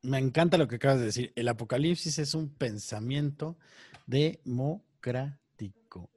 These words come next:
Ay, papá. Muy bonito. Qué fuerte, muchachos. Pues bienvenidos a esto que, que es que Apocalipsis, un programa, como podrán ver, repleto de entusiasmo.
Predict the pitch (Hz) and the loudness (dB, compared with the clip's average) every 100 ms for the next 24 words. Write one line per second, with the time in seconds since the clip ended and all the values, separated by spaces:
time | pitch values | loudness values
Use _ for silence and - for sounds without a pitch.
0 | - 170 156 180 185 - - 127 117 113 | -6 -2 0 0 -2 -4 -4 -4 -4 -8
1 | _ 127 123 - _ - 135 147 127 107 | _ -6 -6 -12 _ -8 0 2 2 -2
2 | 95 - - _ _ - - - _ 226 | -6 -12 -20 _ _ -20 -20 -20 _ -2
3 | - 180 170 151 139 131 143 127 - 151 | 6 10 10 10 8 8 6 2 0 6
4 | 170 185 240 254 208 196 190 185 - 156 | 8 8 8 8 10 8 8 4 6 6
5 | 147 139 135 135 123 170 160 156 139 147 | 8 6 4 0 0 0 2 -2 0 4
6 | 147 156 - 165 147 139 139 139 135 143 | 6 6 4 2 0 -2 0 4 6 8
7 | 143 135 120 117 127 131 135 123 - - | 8 6 4 4 6 6 4 2 -6 -18
8 | - 123 139 147 160 160 156 135 120 - | -8 2 2 4 2 4 4 2 -2 0
9 | 151 147 139 127 131 143 | 4 4 2 -2 -4 -4